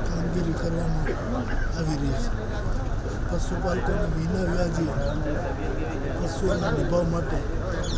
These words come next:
ધિરાણ મળી રહે એના માટેની સરકારે યોજના દાખલ કરી છે અને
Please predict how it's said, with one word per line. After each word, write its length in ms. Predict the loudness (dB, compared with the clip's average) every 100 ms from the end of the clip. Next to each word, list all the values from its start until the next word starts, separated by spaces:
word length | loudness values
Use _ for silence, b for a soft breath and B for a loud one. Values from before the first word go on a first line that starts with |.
| 2
ધિરાણ 300 | 2 2 2 2
મળી 260 | 2 2 2
રહે 100 | 0 0 0 0 0 0 0
એના 160 | 0 2
માટેની 440 | 2 2 2 0
સરકારે 520 | 0 0 2 2 0 0 0 0 0 0 0 0
યોજના 420 | 4 4 4 0 0
દાખલ 300 | 0 0 0 0
કરી 240 | 0 -2 0
છે 120 | 0 0 -2 -2 -2 -2 0
અને 260 | 0 2